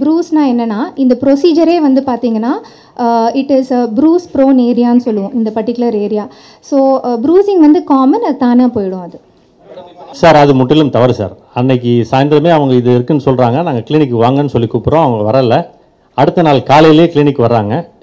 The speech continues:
Speaker 2: இங்க எங்க doctor இருக்காங்க, duty doctor, அவங்க தான்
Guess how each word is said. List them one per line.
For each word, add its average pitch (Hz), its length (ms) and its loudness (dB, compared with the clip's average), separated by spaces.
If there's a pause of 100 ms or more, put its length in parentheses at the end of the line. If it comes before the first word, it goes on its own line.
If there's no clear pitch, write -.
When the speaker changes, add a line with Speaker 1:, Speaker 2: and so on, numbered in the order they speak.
(180)
Speaker 2:
இங்க 127 140 0 (600)
எங்க 113 180 -4
doctor 143 260 0
இருக்காங்க, 107 300 -4 (560)
duty 135 220 2
doctor, 147 300 -2
அவங்க 117 220 -2
தான் 131 140 2